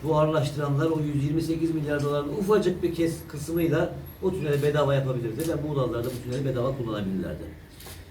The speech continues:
Ardından Muğla merkezde, Muğla'da katledilen ve benim de hemşerim olan Zeynep Şenpınar davasına katıldık. Karar çıktı bugün. Adalet yerini maalesef bulmadı.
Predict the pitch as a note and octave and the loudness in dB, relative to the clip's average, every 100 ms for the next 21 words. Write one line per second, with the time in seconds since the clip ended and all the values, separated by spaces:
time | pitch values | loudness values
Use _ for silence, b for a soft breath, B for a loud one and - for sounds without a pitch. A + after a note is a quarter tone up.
0 | - - - - D3+ D3+ D#3+ E3 D#3+ - | -18 -20 -14 0 2 4 4 4 2 -6
1 | - - - - - - - - - - | -14 -16 -18 -18 -16 -16 -16 -16 -16 -18
2 | - - - - - - - C3+ D3 C#3+ | -18 -20 -20 -20 -18 -16 -4 0 4 6
3 | C#3 - C3+ - C3+ C3+ - - - - | 8 6 4 0 0 0 -4 -12 -16 -20
4 | - - - - - - - - D3 D#3 | -20 -20 -20 -20 -20 -20 -20 -14 -4 2
5 | C#3+ C3+ D3 C#3+ C#3+ G#2+ G2+ G2+ A#2 - | 2 2 2 0 0 0 -2 -4 -4 -10
6 | - B2 A#2+ B2+ B2+ A#2+ A#2+ C#3 B2 A#2 | -14 -8 -2 0 0 0 0 0 0 0
7 | A#2 A2+ A#2 C3 C3+ C#3+ C#3 A#2+ G2+ G2 | 0 0 0 -2 -2 -2 -2 -2 -2 -2
8 | F3+ - - - - - G2 F2 G#2+ C#3 | -2 -4 -8 -10 -12 -14 -12 -8 -6 -6
9 | - - - - - D3 E3+ D#3 - - | -10 -16 -18 -20 -8 2 4 4 0 -8
10 | - - A#2+ - - - - - - - | -10 -8 -8 -8 -14 -20 -20 -20 -20 -20
11 | - - - - - C#3+ E3 E3 D#3+ D#3 | -20 -20 -20 -16 -2 4 6 6 4 2
12 | D#3 D#3 E3+ F#3+ F3 B2 C#3+ - - C3+ | 2 4 8 10 8 4 -2 -4 -4 -2
13 | B2 F#2 | -2 -4